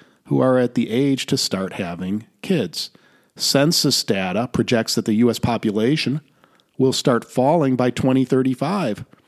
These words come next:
unprecedented in the nation's two hundred fifty-year history.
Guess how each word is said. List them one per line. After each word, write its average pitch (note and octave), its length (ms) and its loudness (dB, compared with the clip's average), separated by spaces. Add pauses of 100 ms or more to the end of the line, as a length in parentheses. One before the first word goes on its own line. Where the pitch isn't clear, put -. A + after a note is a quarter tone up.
(400)
unprecedented A2 920 0
in G#2+ 180 -2
the G#2+ 60 2
nation's G#2+ 440 0
two - 180 0
hundred G2+ 240 0
fifty-year F#2+ 500 -2
history. G#2+ 640 -2